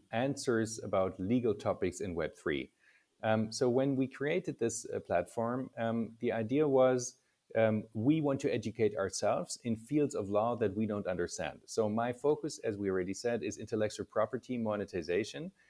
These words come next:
That means I know a lot about copyrights, how to use copyright law in the context of N F T projects,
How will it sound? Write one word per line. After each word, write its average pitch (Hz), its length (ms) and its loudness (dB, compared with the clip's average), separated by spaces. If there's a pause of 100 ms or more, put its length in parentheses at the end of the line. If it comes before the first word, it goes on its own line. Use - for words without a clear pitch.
(220)
That 117 240 2
means 127 420 2
I 104 140 -2
know 104 240 2
a - 20 4
lot 95 300 2
about 82 280 -2
copyrights, 110 760 -2 (100)
how 95 120 -2
to 92 260 -6
use 95 380 -2
copyright 90 580 -2
law 87 260 -2 (280)
in 92 80 -12
the - 60 -8
context 95 340 -8
of 82 160 -4
N 90 120 -8
F - 120 -8
T 160 140 -6
projects, 104 680 0